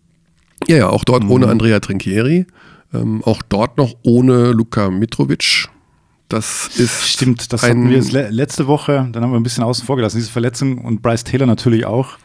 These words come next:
Speaker 1: Taylor, glaub ich, tut ihnen gar nicht so weh,
Speaker 2: Ja.
Speaker 1: mit Verlaub, aber Mitrovic, gerade gegen die Bayern, die da Matschwan haben,
Speaker 2: Ja, das
Speaker 1: die da
Speaker 2: stimmt.
Speaker 1: wirklich sehr kräftig aufgestellt sind, ähm,
Speaker 2: Also
Speaker 1: das ist dann schon, um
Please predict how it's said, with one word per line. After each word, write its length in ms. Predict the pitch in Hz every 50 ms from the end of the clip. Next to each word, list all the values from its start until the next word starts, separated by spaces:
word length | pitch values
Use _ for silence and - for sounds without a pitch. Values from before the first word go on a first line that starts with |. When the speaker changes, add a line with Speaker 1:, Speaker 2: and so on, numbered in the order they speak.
| _ - -
Speaker 1:
Taylor, 240 | - 180 202 220 185
glaub 140 | 170 175
ich, 60 | 170 -
tut 140 | - -
ihnen 160 | 208 165 147 143
gar 160 | 131 135 165
nicht 180 | 175 - -
so 380 | 127 110 123 165 196 175 123 98
weh, 200 | 101 87 85 85
Speaker 2:
Ja. 100 | 85 85
Speaker 1:
mit 120 | 98 123
Verlaub, 400 | 127 127 113 104 98 98 120 -
aber 200 | 135 135 123 127 120
Mitrovic, 580 | 127 131 160 - - 156 127 135 135 - - -
gerade 240 | - 113 127 135 127
gegen 180 | 127 127 123
die 80 | 117 113
Bayern, 360 | 101 107 107 135 123 113 127
die 60 | 123 117
da 140 | 117 110 107
Matschwan 540 | 107 117 120 - - - 110 107 104 98 104
haben, 140 | 101 107 107
Speaker 2:
Ja, 160 | 113 110 107 110 110 104 -
das 120 | - 113 113
Speaker 1:
die 60 | 110
da 240 | 110 104 101 101 98 98
Speaker 2:
stimmt. 120 | 95 95
Speaker 1:
wirklich 300 | 113 117 - 113 104 -
sehr 140 | - 127 117
kräftig 440 | - - 135 123 - - 107 - 92
aufgestellt 600 | 98 117 - - - - - - 90 90 95 -
sind, 260 | - 95 101 110 - - - - - - - - - - - - - - - - _ - -
ähm, 600 | 120 117 117 120 120 120 123 123 120 120 117 117 - - - - _ _ _ -
Speaker 2:
Also 180 | - - 117 117
Speaker 1:
das 160 | 113 - -
ist 180 | - 120 - -
dann 120 | 120 113
schon, 220 | - - 123 117 123
um 580 | - - - - - - - - - - -